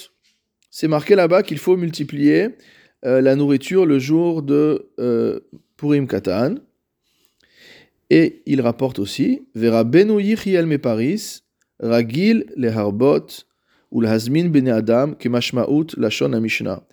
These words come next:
Il écrit que c'était le minhag de Rabbi Yechiel de Paris de multiplier le repas ce jour-là et d'inviter des gens à manger chez lui le jour de Purim Katan, Kemashmaut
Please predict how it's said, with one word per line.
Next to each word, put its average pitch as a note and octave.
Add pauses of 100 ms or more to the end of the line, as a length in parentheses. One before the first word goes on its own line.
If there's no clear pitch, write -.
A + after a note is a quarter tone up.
(360)
Il A2+
écrit F3+
que F3
c'était D3
le C3+
minhag B2+
de A2+
Rabbi A#2
Yechiel C3+
de A2
Paris A2 (1160)
de A#2+
multiplier D#3+
le C3
repas A2+
ce -
jour-là A#2
et B2+
d'inviter D#3
des C3
gens D3
à A#2+
manger A#2
chez A2+
lui C3
le A2
jour D3
de B2
Purim A#2+
Katan, E3 (480)
Kemashmaut D3